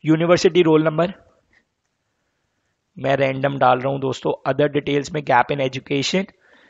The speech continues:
uh, no gap, do you have, no, have you appeared an assessment, no, do you have, uh, any other offer in hand, no, are you an Indian citizen, yes, are you open to internship।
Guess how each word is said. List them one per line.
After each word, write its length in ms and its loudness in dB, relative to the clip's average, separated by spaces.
uh, 500 6
no 80 -6
gap, 380 0
do 120 -6
you 120 0
have, 200 -2
no, 100 -2
have 160 -4
you 120 0
appeared 420 -4
an 140 -4
assessment, 680 -8
no, 240 -6
do 220 -6
you 120 0
have, 500 2
uh, 300 0
any 240 -6
other 120 -4
offer 300 -4
in 180 -6
hand, 160 -8
no, 160 -8
are 160 -2
you 80 0
an 80 -4
Indian 320 -2
citizen, 520 -4
yes, 320 -2
are 240 -2
you 120 -4
open 320 -8
to 100 -6
internship। 680 -6